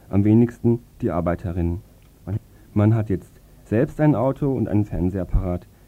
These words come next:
Die Gesellschaft besteht jetzt aus Schichten und wer wirklich will, kann er selbst reich werden und am Ausbeutungsprozess auf der Gewinnerseite teilnehmen. Imperialismus heißt das Zauberwort. Vor allem die Ausbeutung der nicht industrialisierten Länder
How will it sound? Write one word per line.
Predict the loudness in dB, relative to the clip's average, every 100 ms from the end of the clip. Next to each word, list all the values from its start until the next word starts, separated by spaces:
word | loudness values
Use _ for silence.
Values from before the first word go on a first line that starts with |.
| -6
Die |
Gesellschaft | -2 0 0 -2 -6 -8
besteht | -10 -6 -4
jetzt | -4 -6 -8
aus | -8
Schichten | -6 -6 -4 -6 -6 -14 -4
und | -2
wer | 0 0
wirklich | -2 -6 -2
will, | 2 2 0 -10 -8
kann | 0 0
er |
selbst | 0 -4 -6 -6
reich | -4 -4
werden | -2 -2 -4 -8 -12 0
und | 0
am | 2
Ausbeutungsprozess | -2 -2 -2 -2 -2 -2 -8 -10 -6 -8 -8
auf | -12
der | -6
Gewinnerseite | -2 0 0 0 -2 -2 -6 -10
teilnehmen. | -10 -4 0 2 0 -2 -10 -20 _ -20 _ _ _ -20 _ -4
Imperialismus | -2 -2 -2 -2 -4 -4 -6 -6
heißt | -10 -12 -10
das | -14 -12
Zauberwort. | -12 -10 -8 -8 -10 -14 -20 -20 -20 -12
Vor | -6
allem | 0 2 2
die | 2
Ausbeutung | -2 -4 -2 -4 0 -2 -2 -8 -10
der | -2 0
nicht | 0 -2
industrialisierten | 0 -2 -2 -6 -4 -2 -2 0
Länder | 2 2 0